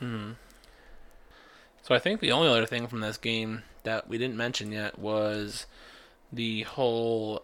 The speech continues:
X F L tough, uh, for the Dallas Renegades offensive coordinator.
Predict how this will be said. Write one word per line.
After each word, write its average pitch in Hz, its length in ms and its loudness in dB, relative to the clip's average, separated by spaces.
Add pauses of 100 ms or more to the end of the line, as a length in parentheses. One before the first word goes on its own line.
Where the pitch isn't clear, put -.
X - 240 0
F 131 180 2
L 127 180 6
tough, - 560 2 (120)
uh, 110 380 -2
for 120 160 -4
the 110 120 -2
Dallas 117 460 2
Renegades 113 500 -2
offensive 127 540 0
coordinator. 110 720 2